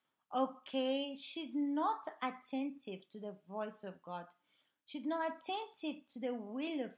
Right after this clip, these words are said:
God. And the will of God is when I give him as well access in my inside and work inside of me, because we're not perfect. And then it says here, "Many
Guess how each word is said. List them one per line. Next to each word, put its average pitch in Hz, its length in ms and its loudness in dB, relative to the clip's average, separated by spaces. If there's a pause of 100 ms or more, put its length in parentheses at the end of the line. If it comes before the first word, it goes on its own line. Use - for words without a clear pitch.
God. 165 240 -10 (1000)
And 240 220 0
the 247 100 2
will 247 440 0
of 262 100 2 (120)
God 247 300 0
is 240 160 -6
when 277 160 2
I 302 200 2 (120)
give 302 240 0
him 277 160 4
as 262 180 0
well 208 180 -2 (140)
access 240 880 -2 (380)
in 240 140 -2
my 233 140 2
inside 226 580 -2 (280)
and 247 220 4
work 320 420 6
inside 208 440 -4
of 190 100 -14
me, 175 220 -14 (500)
because 220 340 -2
we're 269 120 2
not 349 180 0 (180)
perfect. 294 680 0 (760)
And 226 100 -2
then 240 140 0
it 254 180 -2
says 208 460 0
here, 175 400 -6 (560)
"Many 269 1200 6